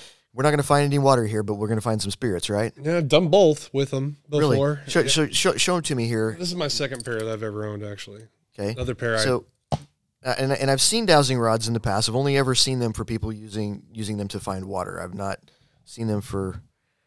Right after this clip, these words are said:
Speaker 1: So, so, so t-, tell me, tell me about these and how, how these should work.
Speaker 2: So basically, with dowsing rods, you are definitely working with your own personal energy, and you're building a relationship with the spirits that you are trying to communicate with. And yeah, it's a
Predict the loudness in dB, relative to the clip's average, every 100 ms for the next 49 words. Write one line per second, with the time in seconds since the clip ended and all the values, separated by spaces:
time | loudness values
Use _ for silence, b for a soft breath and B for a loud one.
0 | _ -14 -4 -2 0 0 -2 -4 -2 -2
1 | -2 -4 -4 0 0 0 -2 -4 -4 -2
2 | -2 -2 -4 -4 -6 -8 -16 _ -14 -6
3 | -4 -4 -8 -12 -14 -8 -6 -2 -4 -4
4 | -6 -4 -4 -4 -2 -2 -2 -4 -2 -2
5 | -2 -4 -2 0 0 0 -6 -4 -4 -6
6 | -10 -10 -12 -16 -18 -20 -20 -20 -20 -20
7 | -20 -20 -20 -18 -14 -14 -16 -20 -20 -20
8 | -20 -12 -10 -8 -6 -6 -8 -10 -10 -12
9 | -14 -20 -16 -8 -8 -8 -10 -10 -10 -12
10 | -12 -12 -18 -20 -20 -10 -8 -8 -10 -14
11 | -12 -12 -10 -12 -10 -8 -8 -10 -10 -2
12 | -2 0 -4 -2 -2 -2 -2